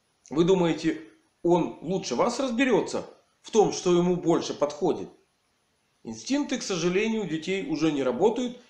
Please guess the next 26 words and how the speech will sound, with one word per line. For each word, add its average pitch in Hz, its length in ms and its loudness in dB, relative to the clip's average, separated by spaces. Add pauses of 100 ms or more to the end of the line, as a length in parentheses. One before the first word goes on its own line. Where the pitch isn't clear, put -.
(140)
и - 80 -12
чаще 165 480 0
не 156 320 0 (300)
ведут 165 420 -2
к - 80 -18
выздоровлению, 139 800 2
а 120 60 -2
заводят 131 480 -2
в 117 80 -14
ещё 139 300 -6
больший 117 340 -6
тупик. 180 400 -8 (1400)
Недавно 220 340 0
ко 202 100 0
мне 202 180 0
обращалась 185 800 0
за 123 220 -6
помощью 185 500 2
одна 143 240 0
компания 214 640 0 (480)
помочь 220 400 2
упорядочить 170 800 0
питание 139 460 2
детей 143 340 -6
в 123 60 -12
школе. 127 560 -2